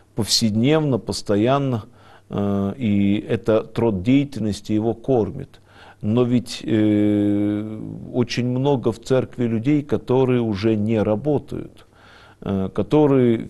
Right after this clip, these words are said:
в силу разных причин не работают.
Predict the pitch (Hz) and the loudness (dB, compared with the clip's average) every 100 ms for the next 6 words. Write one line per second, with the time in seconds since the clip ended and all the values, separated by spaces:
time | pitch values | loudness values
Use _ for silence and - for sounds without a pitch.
0 | - 104 - 156 160 170 160 95 - 92 | -10 -8 0 2 2 2 2 2 -2 -8
1 | - 110 101 - 135 104 95 110 98 104 | -8 -6 -6 -2 -2 0 0 0 0 0
2 | 110 113 - 95 87 - | 0 -2 -2 -8 -10 -12